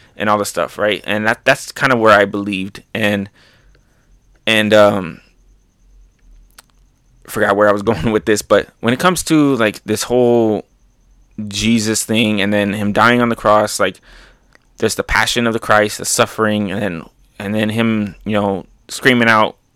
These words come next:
you know, "Father, why have you forsaken me?" And, like, that whole, that whole death, like, of Jesus and the martyring of him, like, it's, it's, it's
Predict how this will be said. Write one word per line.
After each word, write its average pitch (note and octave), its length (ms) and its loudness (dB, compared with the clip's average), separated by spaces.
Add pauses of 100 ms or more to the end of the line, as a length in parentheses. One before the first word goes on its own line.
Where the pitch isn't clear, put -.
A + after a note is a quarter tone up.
(120)
you G2+ 100 -8
know, F#2+ 120 -2
"Father, A2+ 600 -2
why G#2 200 0
have G#2+ 260 -2
you G#2+ 320 -2
forsaken G#2+ 600 -4
me?" G2+ 200 -6 (1040)
And, B2 160 4
like, G#2+ 140 2
that A2+ 140 0
whole, D#3 440 0 (540)
that - 160 -6
whole F3 300 -4
death, G2+ 420 0
like, F2 200 -10 (580)
of A#2+ 240 6
Jesus G#2 720 -4 (500)
and G#2+ 640 4 (500)
the G#2+ 100 -8
martyring G#2+ 720 2 (100)
of G2+ 140 -6
him, F#2 240 -4
like, F#2+ 240 -10 (1400)
it's, G#2 240 -12
it's, - 340 -4
it's - 640 -2